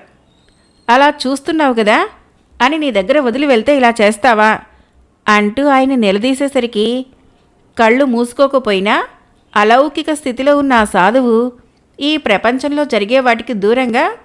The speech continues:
తన ధ్యానంలో తాను ఉన్నాడు. అతను చూస్తూ ఉన్నాడు అనుకునేది ఆ తల్లి. మౌనము అంగీకార సూచకం అనుకున్నది ఆమె. ఇక ఆ సాధువు అపవాదు భరించలేక సమాధి నుంచి బయటపడి,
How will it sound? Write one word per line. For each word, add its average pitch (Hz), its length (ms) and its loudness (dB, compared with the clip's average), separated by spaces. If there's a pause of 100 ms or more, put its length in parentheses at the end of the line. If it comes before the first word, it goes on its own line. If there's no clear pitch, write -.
తన 240 100 2
ధ్యానంలో 254 560 0
తాను 240 280 0
ఉన్నాడు. 214 340 0 (1080)
అతను 311 260 0
చూస్తూ 240 440 -4
ఉన్నాడు 277 280 0
అనుకునేది 262 440 0
ఆ 254 80 4
తల్లి. 226 380 0 (1080)
మౌనము 226 640 2 (120)
అంగీకార 277 540 2
సూచకం 262 540 -2
అనుకున్నది 262 420 -2
ఆమె. 226 260 -2 (1200)
ఇక 311 180 -2
ఆ 269 200 4
సాధువు 240 720 -2 (180)
అపవాదు 277 500 2
భరించలేక 247 840 0 (640)
సమాధి 240 500 2
నుంచి 277 300 -4
బయటపడి, 254 680 0